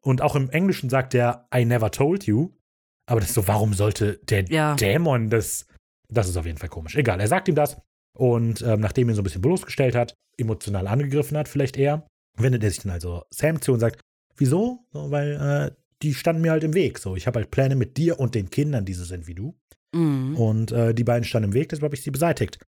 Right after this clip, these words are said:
Speaker 1: Und das bestätigt natürlich Sams Befürchtung, die er die ganze Zeit hatte,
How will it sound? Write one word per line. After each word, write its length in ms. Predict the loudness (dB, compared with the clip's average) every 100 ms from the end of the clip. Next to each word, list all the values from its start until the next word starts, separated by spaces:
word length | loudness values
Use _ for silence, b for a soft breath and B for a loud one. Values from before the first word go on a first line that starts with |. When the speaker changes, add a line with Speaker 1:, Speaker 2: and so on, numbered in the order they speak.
| _ -4
Speaker 1:
Und 100 | 0
das 80 | 2
bestätigt 380 | 2 0 0 0
natürlich 460 | 0 2 0 -4 -10
Sams 280 | -2 0 0
Befürchtung, 420 | -2 -2 0 0
die 80 | 0
er 60 | -2
die 80 |
ganze 220 | -4 -8 -6
Zeit 120 | -6
hatte, 280 | -4 -4